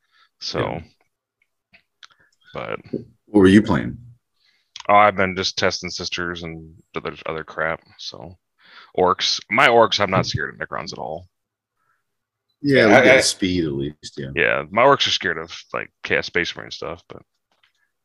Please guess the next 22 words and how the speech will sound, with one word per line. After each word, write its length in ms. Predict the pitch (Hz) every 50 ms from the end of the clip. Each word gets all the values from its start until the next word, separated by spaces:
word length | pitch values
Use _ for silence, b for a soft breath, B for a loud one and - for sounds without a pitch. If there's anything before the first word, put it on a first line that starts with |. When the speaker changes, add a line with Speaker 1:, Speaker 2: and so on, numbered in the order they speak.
| _ _ -
Speaker 3:
I 60 | 107
think 240 | - 135 131 113 -
sisters 440 | - - 120 123 - - 110 98
are 40 | 98 -
pretty 200 | - 107 101 95
good 160 | 90 101 104 95
right 160 | 101 104 98
now 140 | 104 107 104
too. 380 | - - 101 101 104 90 80 - _ _ _ _
That's, 280 | 78 80 - - - 87
uh, 240 | 85 85 85 85 80 - _ _ _ _ _ _ _ _ _ _ _ _
it's 140 | _ - - -
another 200 | 92 92 90 95
Speaker 1:
Yeah. 60 | 95 90
Speaker 3:
one 60 | 87 85
that 160 | 80 - -
kinda 200 | - 92 90 87
got, 360 | 90 90 87 80 - - 95
got 140 | 98 92 -
some 180 | - 92 90
bumps. 520 | 85 95 92 92 87 - - - - - -
So 180 | - - -